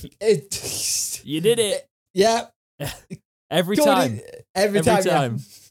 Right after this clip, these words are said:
Speaker 2: Can you go,
Speaker 1: Busy.
Speaker 2: uh, can you not go, um, when I say, "How's your
Speaker 1: <laughs>
Speaker 2: week been?" And he goes, "Um."
Speaker 1: Um, <laughs>
Speaker 2: Carry on.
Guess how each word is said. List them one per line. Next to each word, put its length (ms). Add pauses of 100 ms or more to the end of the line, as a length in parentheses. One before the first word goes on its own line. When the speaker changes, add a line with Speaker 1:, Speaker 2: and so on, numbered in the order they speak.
(520)
Speaker 2:
Can 140
you 80
go, 180
Speaker 1:
Busy. 180
Speaker 2:
uh, 300
can 140
you 100
not 220
go, 240
um, 560
when 200
I 60
say, 220
"How's 260
your 100
Speaker 1:
<laughs> 40
Speaker 2:
week 200
been?" 400
And 100
he 80
goes, 360 (520)
"Um." 80
Speaker 1:
Um, 720
<laughs> 960
Speaker 2:
Carry 240
on. 120